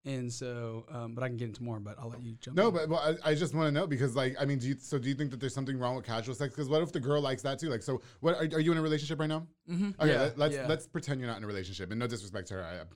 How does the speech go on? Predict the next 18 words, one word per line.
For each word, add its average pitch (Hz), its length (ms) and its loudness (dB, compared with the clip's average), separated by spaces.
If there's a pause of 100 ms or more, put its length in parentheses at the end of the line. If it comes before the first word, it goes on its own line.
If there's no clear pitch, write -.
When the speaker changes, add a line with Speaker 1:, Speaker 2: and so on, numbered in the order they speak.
Speaker 2:
sure 113 120 -4
she's 92 200 -6
great. 90 180 -2 (240)
Let's 147 140 4
pretend, 156 400 0
let's 170 120 2
pretend 160 380 -2
before 131 240 -2
you 113 80 0
were 101 60 -2
in 92 80 -6
a - 20 -8
relationship, - 400 -10
okay? 120 220 -2 (260)
Speaker 1:
Okay. 117 140 -8
Speaker 2:
Okay, 113 140 0 (240)
so, 151 340 4
um, 135 280 4